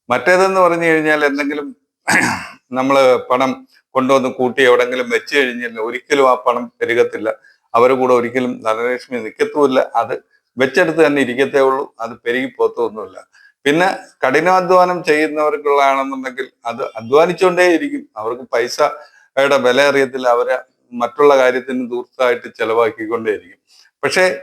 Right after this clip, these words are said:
ധനലക്ഷ്മി നിൽക്കുന്ന ഒരാളാണെന്നുണ്ടെങ്കിൽ തീർച്ചയായിട്ടും അയാൾ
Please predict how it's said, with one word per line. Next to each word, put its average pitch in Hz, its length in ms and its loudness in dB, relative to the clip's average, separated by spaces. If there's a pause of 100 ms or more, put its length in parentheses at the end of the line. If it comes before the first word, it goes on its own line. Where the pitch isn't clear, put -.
(300)
ധനലക്ഷ്മി 165 560 0
നിൽക്കുന്ന 170 380 0
ഒരാളാണെന്നുണ്ടെങ്കിൽ 147 920 2
തീർച്ചയായിട്ടും 143 540 -4 (120)
അയാൾ 127 280 2